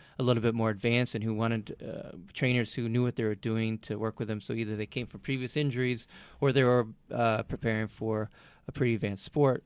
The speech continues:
I had rock climbers. I remember powerlifters, um, all these people who were like, "You gotta, you know, get me stronger. Yeah, I, I should be able to, you know,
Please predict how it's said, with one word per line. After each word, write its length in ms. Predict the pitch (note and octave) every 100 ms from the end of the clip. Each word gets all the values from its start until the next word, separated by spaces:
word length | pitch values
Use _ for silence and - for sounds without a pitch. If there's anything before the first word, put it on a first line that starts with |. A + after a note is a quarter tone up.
| -
I 40 |
had 240 | G#2+ G#2+ A#2
rock 180 | A2+ A2
climbers. 520 | - A2 A2 G#2+ G#2
I 60 | A2
remember 380 | G#2+ G#2+ G#2 -
powerlifters, 840 | - G#2+ G#2+ A2 - A2+ G#2+ G#2+ - - - - -
um, 500 | G#2+ G#2+ G#2 G#2 C3 -
all 120 | A#2
these 160 | A2
people 280 | - A2 A#2
who 80 | G#2+
were 120 | A2
like, 220 | G#2 G#2+ A#2
"You 120 | A2+
gotta, 140 | A2 G2+ -
you 100 | B2+
know, 80 | A2
get 140 | A2+
me 60 | G#2+
stronger. 420 | - A#2 A2 A2
Yeah, 180 | A2 A2+
I, 80 | A2+ -
I 20 | A2+
should 200 | - G#2
be 160 | A2
able 200 | G#2+ A2
to, 300 | - A2+ G#2+ - - - - - - - -
you 60 | A2+
know, 200 | G#2